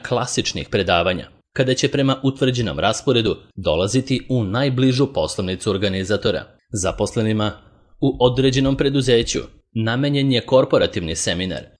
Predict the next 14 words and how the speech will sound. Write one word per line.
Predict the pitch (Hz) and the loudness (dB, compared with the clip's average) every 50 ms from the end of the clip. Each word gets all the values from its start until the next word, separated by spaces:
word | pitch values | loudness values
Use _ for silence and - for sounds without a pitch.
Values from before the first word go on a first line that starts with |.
| _ - | _ -8
na | 101 90 87 | -6 -6 -6
koji | - - 113 107 104 | 0 0 0 2 2
način | 95 87 73 76 - - 123 120 120 | 0 -2 -4 -4 -2 -2 -2 0 0
se | - 139 120 | 0 -2 -2
primenjuje | - 127 123 120 123 127 135 139 143 135 127 120 | 0 -2 -2 0 0 0 0 2 2 2 2 2
zakon | 117 110 80 76 - - - 110 101 - - - | 2 0 0 0 -2 -2 -2 -2 -2 -2 -2 0
o | 127 127 - - - | 0 0 0 -2 -2
hipoteci, | - 156 - - - - 127 76 - - - 113 - - - _ _ _ - | -2 0 0 0 0 2 0 -2 -2 -4 -6 -6 -6 -6 -10 _ _ _ -2
koji | - 139 123 - | 0 0 0 2
takođe | 127 104 - 135 139 151 151 147 127 | -2 -2 0 0 0 0 2 2 0
može | 95 87 80 65 76 87 120 123 | 0 -2 -4 -6 -4 -2 -2 0
da | 123 127 | 0 0
se | 127 - 139 | 0 2 2
odvija | 120 120 123 123 135 131 120 95 80 - - | 2 2 2 2 2 2 4 2 0 -2 -8